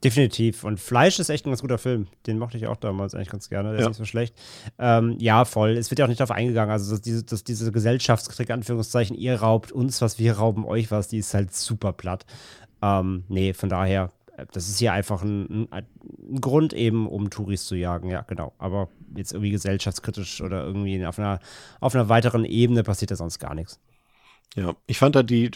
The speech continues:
Speaker 2: auch apropos Grusel und Horror, ich fand ehrlich gesagt beeindruckender oder fast schon, oder wie sagt man, unangenehmer als die O-P-Szenen fand ich ehrlich gesagt die Sequenz in, ähm,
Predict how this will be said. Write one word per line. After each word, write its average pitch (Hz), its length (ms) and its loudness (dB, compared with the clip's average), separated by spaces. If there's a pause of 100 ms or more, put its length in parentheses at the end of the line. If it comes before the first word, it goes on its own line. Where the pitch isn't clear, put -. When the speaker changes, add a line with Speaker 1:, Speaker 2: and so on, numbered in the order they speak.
Speaker 2:
auch 104 240 -2
apropos 104 460 -4
Grusel 113 360 0
und 101 180 0
Horror, 107 140 0
ich 104 100 -2
fand 120 280 -4
ehrlich 104 340 -6
gesagt 104 400 -2 (260)
beeindruckender 110 800 2
oder 98 220 0 (180)
fast - 300 -4
schon, 113 220 -2
oder 92 180 -4
wie 87 40 -10
sagt 92 200 -6
man, 92 140 -2 (580)
unangenehmer 110 720 6
als 104 180 -4
die 117 80 -4
O-P-Szenen 117 540 0
fand 107 260 0
ich 107 140 -4
ehrlich 104 180 -4
gesagt 107 380 -4
die 104 160 -2
Sequenz 107 600 -2
in, 110 680 -2
ähm, 101 460 -2